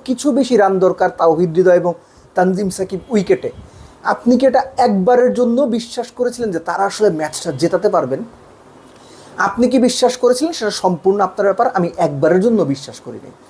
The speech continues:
কোনো কারণ নাই। যারা অপোনেন্ট কিভাবে ব্যাট করলো সেটা দেখেও বুঝলো না, শিখলো না, তাদের কাছ থেকে কোনো কিছু আশা করার আসলে নাই।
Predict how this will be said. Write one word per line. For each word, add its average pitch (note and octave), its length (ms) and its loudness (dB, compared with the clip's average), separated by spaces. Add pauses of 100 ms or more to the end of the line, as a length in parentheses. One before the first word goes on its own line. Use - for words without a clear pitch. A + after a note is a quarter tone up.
(100)
কোনো E4+ 200 4
কারণ G#3+ 260 0
নাই। A2+ 120 -12 (640)
যারা F3+ 500 0
অপোনেন্ট A#3+ 600 2 (480)
কিভাবে A3 400 -2
ব্যাট D#3+ 420 0
করলো C#3+ 380 -2 (400)
সেটা G3+ 280 -4
দেখেও G#3 560 2
বুঝলো G3 420 -2
না, B2+ 120 -8 (340)
শিখলো G#3 520 -4
না, C3+ 160 -2 (1120)
তাদের F#3 240 2
কাছ G#3 240 -2
থেকে A3 140 -4
কোনো E3 220 -6
কিছু D#3 300 -10
আশা C#3 240 -14
করার F3+ 200 -2 (120)
আসলে C3 340 -4
নাই। A2+ 180 -6